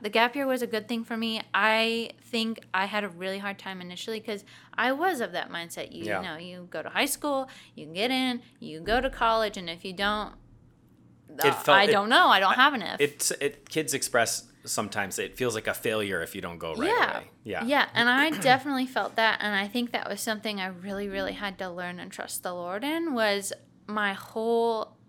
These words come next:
Speaker 1: part of my identity was, well, obviously I'm gonna go to college and I'm gonna go on a scholarship for running.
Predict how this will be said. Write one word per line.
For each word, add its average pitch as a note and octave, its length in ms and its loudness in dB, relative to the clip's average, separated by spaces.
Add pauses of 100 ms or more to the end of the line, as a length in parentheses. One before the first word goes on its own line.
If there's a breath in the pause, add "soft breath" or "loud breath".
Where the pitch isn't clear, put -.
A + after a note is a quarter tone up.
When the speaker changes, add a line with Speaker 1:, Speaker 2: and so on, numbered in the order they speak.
(120)
Speaker 1:
part C4 260 4
of A#3+ 120 0
my G3+ 220 0
identity G#3+ 460 -2
was, F3+ 340 -4
well, F3+ 160 -10
obviously G#3+ 680 -4
I'm F#3+ 160 -10
gonna F3+ 220 -10
go F#3 160 -6
to G#3+ 80 -8
college F#3 400 -4
and E3+ 120 -14
I'm E3 160 -12
gonna G#3+ 220 -6
go G#3 140 -4
on F#3+ 320 -4
a F#3 80 -12
scholarship - 540 -8
for - 140 -12
running. - 400 -12